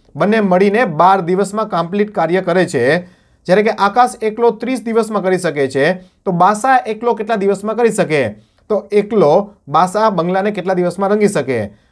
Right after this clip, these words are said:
તો બાસા ધારી લઈએ આપણે કે એક્સ દિવસમાં રંગી શકે. આ આપણે દિવસો આપ્યા છે, કેટલા દિવસમાં કમ્પ્લીટ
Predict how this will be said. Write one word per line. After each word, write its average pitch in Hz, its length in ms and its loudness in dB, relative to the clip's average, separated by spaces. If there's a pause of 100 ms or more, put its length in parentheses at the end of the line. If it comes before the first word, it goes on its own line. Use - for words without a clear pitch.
(120)
તો 185 160 -4
બાસા 214 360 2
ધારી 240 240 0
લઈએ 220 120 4
આપણે 202 200 -2
કે 240 60 -4 (220)
એક્સ - 220 -8
દિવસમાં 202 400 0
રંગી 208 240 0
શકે. 123 220 -4 (560)
આ 208 160 2
આપણે 240 300 2
દિવસો 226 320 -2
આપ્યા 226 340 -2
છે, 139 100 0 (400)
કેટલા 214 320 -2
દિવસમાં 233 380 0
કમ્પ્લીટ 214 360 0